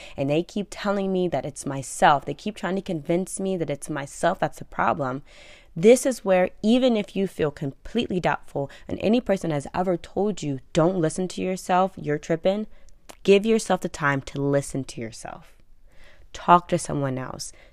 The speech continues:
Sit in meditation. Do breath work. Do yoga. Talk to an alternative health practitioner. Talk to somebody that you've never talked to before about what you're going through. Talk to yourself. Get to know what your body's trying to tell you. Get to know what your spirit is trying to tell you. Get to know what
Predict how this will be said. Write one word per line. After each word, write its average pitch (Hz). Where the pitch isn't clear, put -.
Sit 190
in 185
meditation. 139
Do 208
breath 143
work. 131
Do 202
yoga. 131
Talk 214
to 196
an 180
alternative 147
health -
practitioner. 139
Talk 269
to 233
somebody 202
that -
you've 156
never 180
talked 156
to 156
before 143
about 139
what 135
you're 139
going 139
through. 127
Talk 220
to -
yourself. 180
Get 220
to 214
know 190
what 190
your 175
body's 160
trying 143
to 139
tell 139
you. 139
Get 226
to -
know 196
what 190
your 185
spirit -
is 180
trying 165
to 147
tell 147
you. 143
Get -
to 233
know 226
what 220